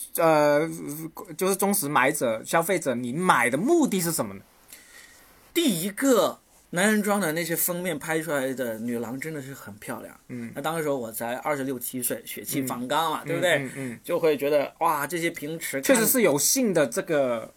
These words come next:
Speaker 1: 就是有这个欲望的这种原因去买的，是不是？
Speaker 2: 肯定有啊，
Speaker 1: 嗯，嗯。
Speaker 2: 因为男人装他拍的就是冲着这个方向来拍的嘛。
Speaker 1: 嗯，嗯。
Speaker 2: 就是平时，就很多女星她也是，呃，想要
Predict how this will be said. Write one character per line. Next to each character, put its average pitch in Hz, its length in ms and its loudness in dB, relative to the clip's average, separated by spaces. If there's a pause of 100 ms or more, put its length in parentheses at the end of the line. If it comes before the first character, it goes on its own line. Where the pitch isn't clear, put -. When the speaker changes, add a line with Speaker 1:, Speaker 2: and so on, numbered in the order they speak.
(160)
Speaker 1:
就 180 120 0
是 180 220 2
有 127 300 2
这 175 140 -4
个 170 80 0
欲 208 260 2
望 190 240 4
的 139 120 2
这 165 120 -4
种 107 480 -8 (420)
原 135 220 0
因 151 120 -4
去 160 140 -4
买 101 200 -2
的， 95 100 -10
是 107 80 -12
不 110 80 -12
是？ 101 120 -12 (280)
Speaker 2:
肯 131 140 -4
定 202 140 2
有 139 160 0
啊， 104 240 -10
Speaker 1:
嗯， 262 100 -6
嗯。 233 60 -6
Speaker 2:
因 254 80 -2
为 294 100 0
男 226 120 0
人 262 100 2
装 254 140 -2
他 277 80 -8
拍 - 220 -4
的 269 80 -2
就 277 180 -6
是 240 100 -8
冲 247 200 -2
着 180 60 -2
这 160 100 -2
个 147 80 -4
方 151 160 -6
向 147 140 -6
来 123 80 -4
拍 123 280 -10
的 110 60 -10
嘛。 101 80 -12
Speaker 1:
嗯， 135 260 -6
嗯。 113 80 -12 (180)
Speaker 2:
就 185 120 -2
是 170 60 -6 (140)
平 185 260 -2
时， 147 400 -2 (300)
就 269 120 2
很 196 140 2
多 196 80 2
女 196 180 2
星 185 260 -2
她 180 100 2
也 156 140 4
是， 135 380 0 (380)
呃， 127 180 -2
想 127 200 -2
要 135 440 0